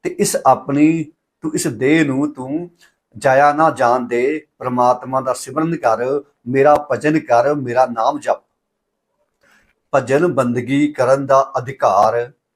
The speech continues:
ਉਹਨਾਂ ਸਾਰੇ ਮਨੁੱਖਾਂ ਨੂੰ ਹੈ ਜੋ ਕਿ ਸਰੀਰਧਾਰੀ ਹਨ।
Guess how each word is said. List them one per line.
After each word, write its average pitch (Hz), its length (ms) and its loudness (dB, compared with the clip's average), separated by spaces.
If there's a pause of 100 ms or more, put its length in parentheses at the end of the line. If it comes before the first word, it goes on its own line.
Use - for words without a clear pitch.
(440)
ਉਹਨਾਂ 151 320 2
ਸਾਰੇ 156 420 0
ਮਨੁੱਖਾਂ 131 480 -2
ਨੂੰ 123 240 -6
ਹੈ 110 360 -2 (540)
ਜੋ 135 260 0
ਕਿ 139 220 -6
ਸਰੀਰਧਾਰੀ 120 800 -4
ਹਨ। 95 220 -14